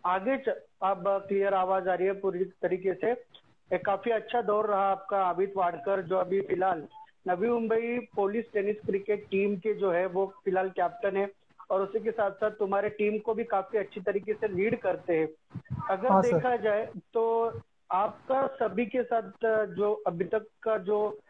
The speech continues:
Speaker 1: travelling पूरी तरीके से जो अब तक चढ़ाव उतार देखे हैं, वो कैसा रहा है इस Dennis Eleven के साथ?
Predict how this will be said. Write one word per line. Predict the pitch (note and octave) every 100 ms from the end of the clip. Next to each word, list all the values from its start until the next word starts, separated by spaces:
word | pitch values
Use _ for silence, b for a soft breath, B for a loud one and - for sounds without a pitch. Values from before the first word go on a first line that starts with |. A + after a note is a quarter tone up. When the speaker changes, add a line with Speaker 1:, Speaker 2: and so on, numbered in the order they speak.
| _ _
Speaker 1:
travelling | G3 F3+ G3 F#3+
पूरी | G3+ G3
तरीके | G3 G#3 G3 G3
से | G#3 G3+
जो | F#3+
अब | F3+
तक | - G3 G3 G3 F#3+ F#3 - - _ _ _
चढ़ाव | F3+ F3 F#3+
उतार | F3+ F#3+ F#3+
देखे | E3+ E3+ E3
हैं, | D#3+ D#3 - _ - -
वो | F#3 G#3
कैसा | G#3+ G3 G3+
रहा | F3 D#3+
है | C3+ - _
इस | G3
Dennis | E3+ G3 G#3 G#3
Eleven | F#3+ F3 E3
के | D#3
साथ? | D#3